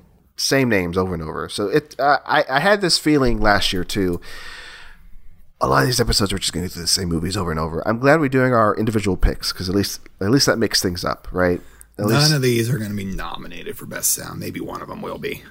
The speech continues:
Speaker 2: in my picks.
Speaker 1: Uh, in my picks, I think, I'm gonna look through my picks real quick. No, no, two. I have two picks that will not be nominated for any Oscars.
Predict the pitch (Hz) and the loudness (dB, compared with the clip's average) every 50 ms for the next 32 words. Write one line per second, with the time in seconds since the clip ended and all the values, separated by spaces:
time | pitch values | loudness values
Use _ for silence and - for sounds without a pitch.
0 | - - - 90 92 87 85 82 85 92 95 - - - 92 90 - - - - | -20 -14 -12 -10 -10 -10 -8 -10 -10 -10 -12 -12 -14 -14 -12 -10 -6 -4 -4 -4
1 | - - - - _ _ _ _ - 110 113 120 120 120 120 107 120 127 135 139 | -4 -8 -12 -20 _ _ _ _ -4 0 2 4 4 4 4 2 0 0 0 0
2 | 143 - 156 143 - - 123 - - 131 120 117 - - - - - - - - | 2 2 2 2 2 2 0 2 2 2 2 2 0 -6 -16 -16 -16 -18 -20 -14
3 | - 101 101 98 98 - - 101 98 90 - - - - - 82 - - 85 82 | -6 -4 -2 -2 -2 -2 -2 -4 -4 -2 -4 -6 -6 -4 -6 -6 -4 -4 -6 -6
4 | - - - - - - - - - - - - - - - - - 170 196 190 | -6 -8 -18 -20 -20 -20 -20 -20 -20 -20 -20 -20 -20 -20 -20 -10 -2 0 2 4
5 | - 240 214 - - - 247 214 - - 151 160 - - - 240 254 - - 202 | 4 4 2 2 2 -2 -2 0 4 4 4 4 2 0 0 2 2 4 4 4
6 | 196 202 202 - - - - - 120 95 101 107 113 117 117 123 131 120 120 110 | 4 2 2 -2 -4 -4 -2 -2 -2 0 0 2 4 4 4 2 2 2 2 2
7 | 110 104 104 104 98 95 - - 104 98 98 92 80 82 - - - - - - | 4 4 2 0 0 -2 -4 -2 -2 0 0 0 -2 -2 -4 -6 -8 -10 -12 -12
8 | - - - | -12 -12 -14